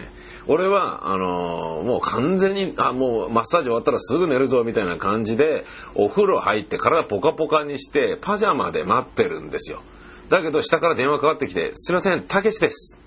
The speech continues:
<laughs>」「どうしたんだ、たけし」思うじゃないですか。「入れません。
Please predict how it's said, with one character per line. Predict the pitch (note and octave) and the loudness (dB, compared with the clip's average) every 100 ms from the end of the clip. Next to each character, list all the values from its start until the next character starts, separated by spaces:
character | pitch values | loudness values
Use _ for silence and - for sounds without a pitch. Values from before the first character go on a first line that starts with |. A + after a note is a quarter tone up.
| - | -20
<laughs>」 | - - - - - | -14 -10 -8 -8 -4
「ど | F2 | -2
う | |
し | - | -2
た | D#2+ | -4
ん | |
だ、 | D#2 | -4
た | - | -6
け | - | -6
し」 | - - - - - | -6 -6 -12 -20 -12
思 | - A#2+ | -4 0
う | D#3+ | 0
じ | G2+ | 0
ゃ | |
な | E2 | -2
い | |
で | D#2 | -4
す | - | -8
か。 | - - - - - - | -10 -14 -20 -20 -14 2
「入 | D#3 A3+ | 2 2
れ | |
ま | A3 | 0
せ | G3+ G3 | 0 0
ん。 | C#3 | -2